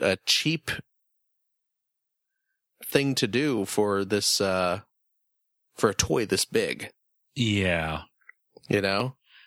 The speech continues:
Speaker 2: Yeah,
Speaker 1: Take a look
Speaker 2: that's,
Speaker 1: at the,
Speaker 2: yeah,
Speaker 1: do you
Speaker 2: that's,
Speaker 1: s-, do you see 'em?
Speaker 2: yeah, I see it.
Speaker 1: Yeah. It's really dumb looking.
Speaker 2: And stickers will start peeling after a while.
Speaker 1: Well, that's just it. Yeah. And, uh, like, looks like a handful of them are,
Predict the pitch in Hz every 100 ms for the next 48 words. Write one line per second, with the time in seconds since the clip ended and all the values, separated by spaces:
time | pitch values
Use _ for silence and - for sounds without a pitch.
0 | _ - 165 190 120 82 - - - 95
1 | 101 87 113 110 - 117 110 135 147 208
2 | - - 95 90 87 - 80 80 - -
3 | - - 147 101 101 - - _ _ _
4 | _ _ _ - 156 - 180 175 151 190
5 | 120 82 - - - _ _ _ _ _
6 | _ _ 139 147 127 - - - 165 156
7 | 135 131 113 - 120 110 - - 104 110
8 | 110 110 - 107 104 101 104 104 101 123
9 | 165 - - - - - - 117 127 127
10 | 110 113 123 123 - - _ - - -
11 | _ _ _ _ _ - - 117 131 165
12 | - 175 139 - 131 127 120 - - -
13 | - - 139 143 147 139 127 127 127 127
14 | 123 117 104 107 104 101 101